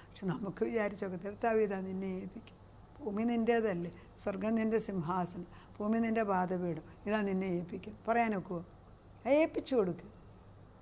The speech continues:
നമ്മുടെ മക്കളുടെ കല്യാണം നമ്മൾ വിചാരിച്ച ഒരു ചെറുക്കനെ കൊണ്ടുവരാൻ നോക്കുവോ? കർത്താവ് കൊണ്ടുവരണം. "ദൈവമേ, ഇതാ നിന്നെ." അപ്പോൾ കൈ നിവർത്തിപ്പിടിച്ച്, "ദൈവമേ, എനിക്കിത് വേണം, ഞാൻ ഇത്," അത്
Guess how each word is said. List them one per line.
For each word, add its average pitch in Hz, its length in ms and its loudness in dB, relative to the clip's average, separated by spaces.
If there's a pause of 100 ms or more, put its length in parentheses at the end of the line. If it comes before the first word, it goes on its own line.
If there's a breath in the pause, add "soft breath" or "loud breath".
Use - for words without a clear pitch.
നമ്മുടെ 220 200 4
മക്കളുടെ 214 360 2
കല്യാണം 170 500 0
നമ്മൾ 226 220 4
വിചാരിച്ച 226 300 8
ഒരു 214 140 4
ചെറുക്കനെ 196 300 -2
കൊണ്ടുവരാൻ 175 360 -2
നോക്കുവോ? 180 280 -6 (840)
കർത്താവ് 175 520 -4
കൊണ്ടുവരണം. 170 460 -8 (500)
"ദൈവമേ, 190 300 -4
ഇതാ 180 240 0
നിന്നെ." 180 300 -2 (300 loud breath)
അപ്പോൾ 247 200 6 (180)
കൈ 214 160 6 (760 loud breath)
നിവർത്തിപ്പിടിച്ച്, 226 840 4
"ദൈവമേ, 196 380 2
എനിക്കിത് 190 380 0 (100)
വേണം, 196 400 2 (360 loud breath)
ഞാൻ 190 240 2
ഇത്," 190 100 -2
അത് 196 180 -2